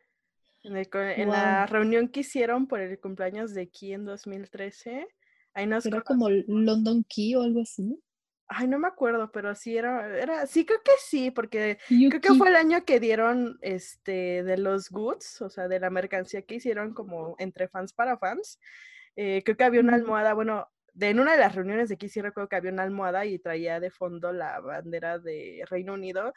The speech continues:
Speaker 1: Entonces creo que fue esa, creo que fue en dos mil trece
Speaker 2: Mm.
Speaker 1: que hicieron esa reunión. Sí, justamente fue en, en,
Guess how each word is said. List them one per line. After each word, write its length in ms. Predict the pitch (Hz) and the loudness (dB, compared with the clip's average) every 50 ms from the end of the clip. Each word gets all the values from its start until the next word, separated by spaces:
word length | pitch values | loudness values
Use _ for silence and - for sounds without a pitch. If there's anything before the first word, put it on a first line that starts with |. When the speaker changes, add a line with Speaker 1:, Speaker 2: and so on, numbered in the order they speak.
| - - - | -12 -18 -20
Speaker 1:
Entonces 220 | _ - 254 247 - | _ -8 -6 -4 -2
creo 160 | 294 339 339 | -2 -2 0
que 140 | - 370 381 | 0 -4 -4
fue 300 | - - 294 254 226 214 | 2 4 4 4 4 2
esa, 260 | 214 - - 180 165 | -2 -6 -10 -12 -12
creo 160 | - - 226 - | -12 -12 -8 -6
que 100 | 269 262 | -6 -4
fue 140 | - - 233 | -2 -4 -4
en 100 | 226 226 | -4 -4
dos 160 | 220 220 220 220 | -6 -8 -8 -4
mil 200 | 214 262 269 277 285 | -2 -2 0 0 -2
trece 360 | 269 262 262 262 247 240 220 | -2 -4 -4 -4 -4 -6 -8
Speaker 2:
Mm. 60 | 190 175 | -10 -12
Speaker 1:
que 60 | - | -16
hicieron 320 | _ - 185 185 185 190 | _ -10 -10 -10 -10 -12
esa 200 | 180 - - 185 - | -14 -12 -12 -12 -12
reunión. 400 | 180 165 170 165 160 170 233 359 _ _ _ _ _ _ _ _ _ _ _ _ _ - 214 208 | -12 -14 -16 -16 -18 -18 -18 -18 _ _ _ _ _ _ _ _ _ _ _ _ _ -12 -10 -8
Sí, 180 | - 269 285 | -6 -6 -6
justamente 540 | 285 320 302 - 330 311 294 285 269 294 302 | -6 -8 -8 -6 -6 -4 -4 -4 -4 -6 -6
fue 320 | - - 262 254 254 254 | -4 -2 -2 -2 -2 -2
en, 240 | 254 254 247 247 _ _ _ - | -2 -4 -4 -6 _ _ _ -18
en, 340 | 208 196 196 190 185 185 | -16 -14 -14 -14 -14 -16